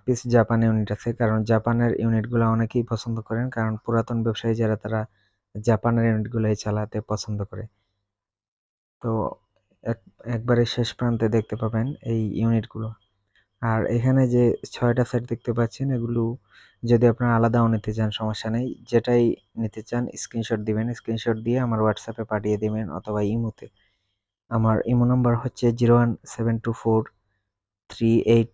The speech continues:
টু ফাইভ জিরো ওয়ান। এই নাম্বার অবশ্যই সেভ করলে ইমোতে, ইমো আসবে, ইমো চলে আসলে অবশ্যই পাঠিয়ে দিবেন যে যেটাই নিতে চান। এসি ডিসি দুইটাই ওকে আছে এই সেটগুলার।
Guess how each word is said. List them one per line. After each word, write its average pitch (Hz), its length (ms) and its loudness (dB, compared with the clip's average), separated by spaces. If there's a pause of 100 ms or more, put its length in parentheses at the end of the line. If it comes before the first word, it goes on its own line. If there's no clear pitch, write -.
টু 117 140 0
ফাইভ 110 320 0
জিরো 117 360 0
ওয়ান। 104 280 0
এই 110 120 -2
নাম্বার 113 380 2
অবশ্যই 113 340 -2
সেভ 113 280 0
করলে 120 280 2
ইমোতে, 120 340 -2 (100)
ইমো 117 240 4
আসবে, 117 400 -2 (280)
ইমো 107 180 -4
চলে 110 260 -4
আসলে 113 220 -4
অবশ্যই 113 380 -4 (460)
পাঠিয়ে 110 300 0
দিবেন 113 320 -2
যে 113 220 0
যেটাই 113 320 -2
নিতে 104 240 -6
চান। 98 260 -14 (3250)
এসি 131 260 2
ডিসি 135 400 4
দুইটাই 127 400 4
ওকে 113 240 4
আছে 110 200 0
এই 107 120 2
সেটগুলার। 110 480 -2